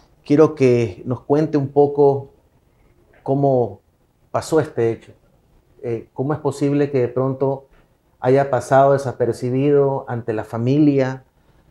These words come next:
ante sus amigos cercanos, de que estas personas poco a poco, eh, se transformaron en peligrosas para su vida profesional, para su vida familiar?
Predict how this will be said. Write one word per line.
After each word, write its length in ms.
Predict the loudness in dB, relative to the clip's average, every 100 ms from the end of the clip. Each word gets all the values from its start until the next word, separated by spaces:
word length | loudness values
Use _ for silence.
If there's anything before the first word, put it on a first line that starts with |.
| _
ante 640 | -4 -4 -2 0 2 2 0
sus 240 | -2 -2
amigos 380 | 0 -2 -2 -2
cercanos, 640 | -4 -2 -2 -2 -4 -8 _ _ _ _ _ _ -10
de 300 | -2 -2 -2
que 140 | -2
estas 260 | -2 -2 -2
personas 500 | -2 0 -4 -4 -6
poco 300 | -4 -2 -2
a 100 | 0
poco, 480 | -2 0 -4 -4 -8 _ _ _
eh, 100 | -18 -6
se 160 | -4
transformaron 840 | -2 -4 -4 -4 0 0 0 -2 -8 _ _
en 320 | -6 -6 -6 -10 -2
peligrosas 920 | 0 0 0 2 2 0 -8 -10 _ _ _ _ _ -4
para 280 | 0 0 -2
su 480 | -6 -8 -6 -6 -2
vida 240 | 0 0
profesional, 760 | -2 -4 -4 -4 -2 0 0 0
para 160 | -4
su 160 | -4 -4
vida 180 | -2 -2
familiar? 720 | -6 -10 -6 -2 -2 -4 -12